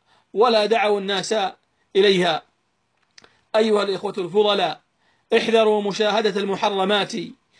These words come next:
والفواحش والقبائح والرذائل عبر الفضائيات واليوتيوب ومواقع الإنترنت والمسارح والسينمات والطرقات وبرامج التواصل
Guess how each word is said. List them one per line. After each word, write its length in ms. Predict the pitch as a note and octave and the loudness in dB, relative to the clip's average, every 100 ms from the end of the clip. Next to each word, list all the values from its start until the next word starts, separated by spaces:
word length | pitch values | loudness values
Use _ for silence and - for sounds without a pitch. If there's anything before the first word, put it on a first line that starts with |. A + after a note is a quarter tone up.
| _ _ | _ _
والفواحش 640 | - G#3 A3+ A3+ A3 G3 G3 | -2 0 4 4 4 0 -4
والقبائح 800 | G#3+ G3 G3+ G3+ G#3+ G3+ F3+ G3 | -4 -2 -6 -4 -4 -4 -4 -4
والرذائل 760 | G3+ G3 G3 A3 G3+ F#3 D#3 _ _ _ - | -2 -2 -2 0 0 -2 -6 _ _ _ -4
عبر 260 | A#3+ A3+ G#3 | -2 0 0
الفضائيات 920 | F3+ F#3+ G3 G3+ F#3 F#3+ G#3 F#3 - - _ _ - | -2 -4 -4 -4 -2 -2 -2 -4 -10 -20 _ _ -4
واليوتيوب 800 | G#3 G#3+ G#3 G#3 G#3 A#3 G3+ F3 _ _ - | -2 2 0 4 6 8 6 2 _ _ -10
ومواقع 760 | G3+ G#3 G#3+ A3+ G#3+ G3+ G3+ F3+ _ _ _ _ - | -4 0 0 0 -2 -4 -4 -6 _ _ _ _ -6
الإنترنت 760 | A3 B3 A3+ F#3+ A#3 G#3+ B3 - - - _ _ - | -4 -2 -4 -4 -6 0 0 -2 -12 -20 _ _ -2
والمسارح 840 | A#3 G#3+ - A3+ A3+ G#3 F3+ F#3 - _ _ _ | 0 0 2 2 4 0 -2 -10 -16 _ _ _
والسينمات 920 | - A3+ - G#3+ G3+ G3+ G#3+ G3+ - - _ _ - | -6 -4 -2 -2 0 0 0 0 -6 -18 _ _ -4
والطرقات 880 | A3 A#3 B3 A3+ G#3+ A3+ A3+ G#3 - - _ _ | -2 0 2 2 2 0 0 -2 -8 -20 _ _
وبرامج 720 | F#3+ G#3 A3+ A#3+ A3+ G#3+ A3+ G#3+ | -6 0 2 4 2 0 -2 -6
التواصل 840 | - - G#3 A3 B3+ A#3 A#3 F3 | -10 -6 -2 2 2 2 -2 -2